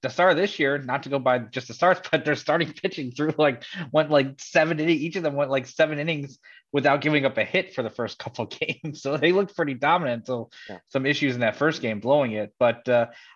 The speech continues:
Speaker 1: I think they're a very good team still. I think, you know, they're gonna get Tatis back at some point. And I, I, I just, you know, there's a lot of competitive teams, but I, it's hard for me to not think of the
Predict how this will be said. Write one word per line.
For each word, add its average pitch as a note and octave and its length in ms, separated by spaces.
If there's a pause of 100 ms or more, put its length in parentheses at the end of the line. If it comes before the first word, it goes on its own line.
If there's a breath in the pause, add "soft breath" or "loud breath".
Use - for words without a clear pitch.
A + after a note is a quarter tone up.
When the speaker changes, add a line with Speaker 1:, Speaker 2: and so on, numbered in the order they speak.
Speaker 1:
I E3+ 120
think G3+ 160
they're D3+ 120
a B2+ 40
very B2+ 200
good A2 180
team C#3 180
still. A2+ 220
I G#2+ 100
think, B2+ 240
you B2 120
know, A2+ 100
they're A2 160
gonna D3 140
get A#2 160
Tatis A#2+ 360
back G2+ 220
at - 100
some B2+ 200
point. G2+ 380 (580 loud breath)
And G#2+ 360
I, A#2+ 720
I, C3 120
I C#3 60
just, C3+ 300
you D3 120
know, A#2 420
there's C3+ 180
a B2+ 60
lot C#3+ 200
of D#3 60
competitive D#3+ 380
teams, E3 240
but B2 120
I, C3 160
it's B2 220
hard E3 180
for D#3+ 100
me C#3+ 160
to A#2+ 100
not A#2+ 200
think A#2 220
of G#2+ 160
the G#2 240